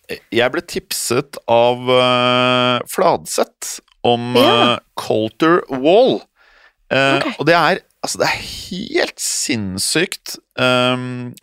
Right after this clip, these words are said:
Speaker 1: på noen av, jeg husker ikke hvilket albumene det er.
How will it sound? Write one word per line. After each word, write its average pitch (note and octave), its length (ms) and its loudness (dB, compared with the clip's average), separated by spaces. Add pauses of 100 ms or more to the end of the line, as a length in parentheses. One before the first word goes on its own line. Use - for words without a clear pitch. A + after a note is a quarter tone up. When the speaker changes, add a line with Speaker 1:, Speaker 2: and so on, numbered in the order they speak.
Speaker 1:
på E3+ 100 0
noen C3+ 300 0
av, A#2+ 120 4
jeg D#3 80 0
husker D3+ 200 -10
ikke C3+ 220 -4
hvilket G#2+ 360 -6
albumene G2 480 0
det A2+ 240 4
er. - 60 -20